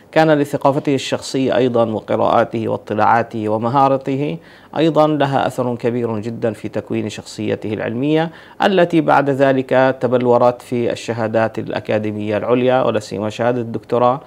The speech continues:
التي حددت اتجاهه واهتمامه بالنواحي اللغوية ثم بالنواحي الشرعية بحكم كونه خطيبا ورئيسا لهيئة علماء فلسطين في اليمن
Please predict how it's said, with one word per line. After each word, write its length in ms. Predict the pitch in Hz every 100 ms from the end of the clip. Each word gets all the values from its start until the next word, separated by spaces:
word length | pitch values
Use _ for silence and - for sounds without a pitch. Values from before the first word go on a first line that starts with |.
| - - -
التي 300 | 160 156 151
حددت 480 | 127 - 120 113 117
اتجاهه 800 | - - 110 117 117 110 117 113 - - -
واهتمامه 680 | - 127 123 120 120 113 117
بالنواحي 800 | 113 117 113 113 117 - 113 117 - - -
اللغوية 680 | 139 143 139 139 147 151 156 - -
ثم 200 | - 196
بالنواحي 520 | 170 156 147 143 -
الشرعية 560 | 131 - 117 120 123 123
بحكم 420 | 117 - 123 123
كونه 440 | 113 120 117 110
خطيبا 600 | 104 110 - 117 107 110 117 - - -
ورئيسا 540 | 110 117 - 120 - 113
لهيئة 500 | 107 113 110 - 104
علماء 400 | 104 107 110 -
فلسطين 600 | 110 101 - 113 110 107
في 160 | -
اليمن 380 | 104 107 104 107